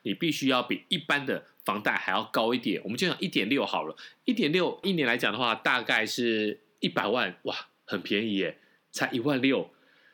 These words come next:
两百万才多少钱？三万二。你三万二，其实你不要吃太好，或者是你少出一次国，你就可以得到这两百万一个资金的运用。这个两百万，你不要讲，以美股来说，大概七年翻一倍，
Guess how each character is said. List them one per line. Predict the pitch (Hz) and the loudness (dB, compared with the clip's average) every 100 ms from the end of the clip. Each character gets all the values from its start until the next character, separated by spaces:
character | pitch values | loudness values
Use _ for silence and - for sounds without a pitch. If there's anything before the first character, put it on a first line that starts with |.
| _ _ _ - | _ _ _ -2
两 | 131 | 0
百 | 147 123 | 2 2
万 | 147 107 | 2 0
才 | - 131 | 0 0
多 | 143 147 | 2 2
少 | 110 | 2
钱？ | 113 82 - - | 2 0 -2 -14
三 | - - 175 175 | -14 -4 0 2
万 | 190 147 | 2 2
二。 | - 139 123 - - | 2 0 0 -6 -12
你 | 123 123 | -4 -2
三 | 196 202 | 0 2
万 | 196 | 2
二， | 190 175 | 2 2
其 | - 143 | 2 -2
实 | 131 | 0
你 | 135 | 0
不 | 104 127 | 0 2
要 | 139 143 | 0 -2
吃 | - 147 | -2 -2
太 | - 135 | 0 0
好， | 101 90 - | 0 -2 0
或 | 151 | 0
者 | 135 110 | 0 0
是 | 135 | 0
你 | 117 107 | 0 0
少 | - 95 | 0 0
出 | 90 151 143 127 - | 0 2 2 0 -4
一 | 135 | -4
次 | - 156 | 0 0
国， | - 95 92 | 2 -2 0
你 | |
就 | 98 | -2
可 | 156 | 0
以 | 131 | 0
得 | 110 | 2
到 | 123 | 0
这 | 123 | 0
两 | 120 101 | 0 0
百 | 101 | 2
万 | 95 110 | 2 2
一 | 92 | 0
个 | 101 | -2
资 | 113 | -2
金 | 98 110 | -2 -2
的 | 101 | -2
运 | 110 95 | -2 -4
用。 | 98 87 - - - | -4 -4 -8 -12 -2
这 | 226 | 0
个 | 185 | 2
两 | 156 | 2
百 | 156 | 2
万， | 143 147 | 2 2
你 | 110 | 0
不 | 92 | 0
要 | 127 | 0
讲， | 135 107 78 - - | 2 0 -2 -6 -4
以 | 117 | 0
美 | 120 165 | 0 2
股 | 156 | 2
来 | 107 110 | 2 2
说， | 135 123 - _ | 2 0 -2 _
大 | 185 | -2
概 | 160 143 | 0 0
七 | - 156 | 0 0
年 | 110 | 0
翻 | 95 120 | 2 0
一 | 104 | 0
倍， | 92 107 | 0 0